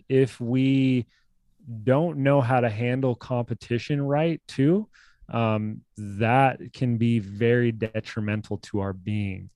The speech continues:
Meaning that if I don't know how to handle competition, um, and I get hard on myself, or I tell myself I suck, or, like, there's two ways to go with that competition. It's like,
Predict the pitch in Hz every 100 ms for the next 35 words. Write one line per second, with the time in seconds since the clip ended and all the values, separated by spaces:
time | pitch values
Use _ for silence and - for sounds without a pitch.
0 | _ _ _ - 113 113 113 110 107 104
1 | 104 - - 104 113 127 131 120 120 113
2 | 107 98 110 110 107 - 107 - - 113
3 | 110 143 151 151 _ _ _ _ 123 107
4 | 101 95 95 - 107 104 104 107 104 -
5 | 110 113 127 127 120 - 131 135 139 -
6 | 101 98 - 104 104 95 107 98 95 -
7 | - 110 104 95 - - 101 92 - -
8 | _ 113 - 113 - - 175 160 135 139
9 | 123 110 107 113 117 95 104 - 107 95
10 | 101 - 120 - 104 101 _ _ _ 110
11 | 107 - 107 98 -